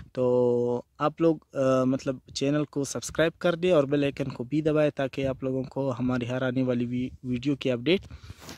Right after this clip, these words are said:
मिल सके। और अगर आप, आप लोगों ने पहले से सब्सक्राइब कर रखा हुआ है तो इंशाल्लाह आप लोगों से मुलाकात होगी नेक्स्ट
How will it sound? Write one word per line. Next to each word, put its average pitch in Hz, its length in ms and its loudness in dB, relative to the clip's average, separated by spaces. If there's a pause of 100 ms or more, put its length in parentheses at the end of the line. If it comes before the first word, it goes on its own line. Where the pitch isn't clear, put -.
मिल 147 180 4
सके। 123 300 -8 (340)
और 147 80 4
अगर 175 180 8
आप, 180 140 4 (140)
आप 160 180 4
लोगों 170 200 4
ने 170 80 2
पहले 151 300 2
से 156 120 -2
सब्सक्राइब 143 640 2
कर 190 140 6
रखा 160 240 2
हुआ 131 260 6
है 147 140 4 (340)
तो 127 340 2
इंशाल्लाह 160 360 4
आप 156 140 2
लोगों 160 160 4
से 156 160 0
मुलाकात 156 480 4
होगी 143 360 4 (480)
नेक्स्ट - 520 2